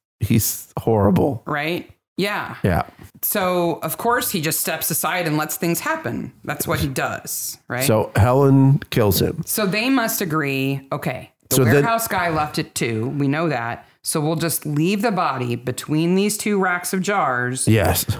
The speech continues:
Speaker 2: We'll go establish alibis other places, and we'll come back later tonight and get rid of his body.
Speaker 1: Yes. And at no point is Rafe going,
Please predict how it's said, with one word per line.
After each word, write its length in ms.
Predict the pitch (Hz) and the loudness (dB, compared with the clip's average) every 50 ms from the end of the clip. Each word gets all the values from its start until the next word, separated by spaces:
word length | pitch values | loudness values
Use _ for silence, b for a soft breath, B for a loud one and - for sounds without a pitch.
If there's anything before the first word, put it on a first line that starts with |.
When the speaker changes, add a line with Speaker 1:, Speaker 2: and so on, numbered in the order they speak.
| - | -4
Speaker 2:
We'll 140 | - 151 151 | -4 -4 -4
go 240 | 127 147 147 147 185 | -2 -2 -2 -2 -2
establish 500 | 196 - - 208 190 202 190 214 202 - | -2 -2 -2 -2 -2 -2 -2 -2 -4 -2
alibis 560 | - 175 185 185 180 175 180 180 180 180 170 - | -2 -2 0 0 0 -2 -2 -2 -2 -2 -4 -4
other 200 | - 160 170 165 | -4 -2 -2 -2
places, 560 | 165 - - 190 202 190 - - 127 127 127 | -4 -4 -6 -4 -4 -2 -2 0 -2 -2 -2
and 160 | - 127 127 | -2 -2 -2
we'll 100 | 131 131 | -2 -2
come 300 | 127 - - - 170 175 | -4 -4 -4 -2 0 0
back 240 | 165 165 156 156 - | 0 -2 -2 -4 -4
later 320 | 151 156 165 165 156 156 151 | -2 -2 0 0 0 -2 -4
tonight 520 | - - 147 156 175 190 180 147 139 135 - | -2 -2 0 0 0 0 -2 -4 -4 -4 -2
and 140 | 127 139 123 | -2 -2 0
get 140 | 139 131 - | -2 -2 -4
rid 120 | 139 131 131 | -2 -2 -2
of 60 | 123 | -2
his 140 | 127 113 110 | -2 -4 -4
body. 320 | 110 101 95 - - - _ _ _ _ - | -6 -10 -10 -10 -14 -18 _ _ _ _ 2
Speaker 1:
Yes. 500 | 110 104 - - - - - - - - - _ _ _ _ _ _ _ _ _ _ B B B B B B B B B | 4 4 2 2 -4 -10 -12 -14 -16 -20 -20 _ _ _ _ _ _ _ _ _ _ B B B B B B B B B
And 200 | 147 143 147 156 | 4 6 6 8
at 160 | 156 156 170 | 6 6 6
no 240 | 180 160 165 170 180 | 6 6 8 6 6
point 460 | 147 - 190 165 156 151 151 143 - - | 6 6 6 6 8 6 6 4 2 2
is 180 | 151 127 107 113 | 4 4 6 6
Rafe 360 | 113 131 135 135 123 - - | 6 6 6 6 4 2 2
going, 360 | - 131 123 117 110 101 104 | 4 4 6 6 6 6 4